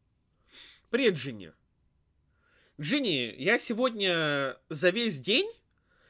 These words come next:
сыграл три матча на хаосе, стал топ-три хаосом, но только с тысячу шестьсот стал стоить тысячу триста. И ни разу не матернулся, ни разу никого не покрыл.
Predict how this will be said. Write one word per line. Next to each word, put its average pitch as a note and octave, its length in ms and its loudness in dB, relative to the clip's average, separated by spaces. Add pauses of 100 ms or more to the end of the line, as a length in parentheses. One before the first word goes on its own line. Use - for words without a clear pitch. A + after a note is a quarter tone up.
(200)
сыграл F#3+ 540 4
три A3 180 0
матча F3 380 -2
на E3 100 -2
хаосе, B3+ 680 0 (720)
стал G#3 360 2
топ-три G#3+ 500 2
хаосом, C#4 680 0 (680)
но D#3 120 -6
только A#3 280 4
с G3 80 -2
тысячу A#3+ 320 0
шестьсот C#4+ 400 0
стал E3+ 260 2
стоить C4 340 -4
тысячу A3 280 -4
триста. D#3+ 580 -8 (440)
И C4 140 4
ни C#4 140 4
разу C4 400 10
не D3 140 0
матернулся, F3+ 800 2
ни D#3+ 160 -2
разу A3+ 300 2
никого D3+ 380 -2
не E3+ 140 -4
покрыл. C3+ 560 -2